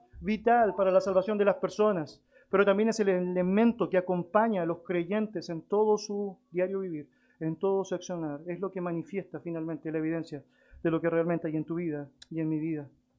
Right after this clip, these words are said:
Lo que vamos a ver en esta tarde es cómo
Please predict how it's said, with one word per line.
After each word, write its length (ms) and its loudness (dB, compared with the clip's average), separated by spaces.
Lo 60 -4
que 80 0
vamos 180 4
a 80 2
ver 260 2
en 100 0
esta 260 2
tarde 380 2
es 60 -12
cómo 600 0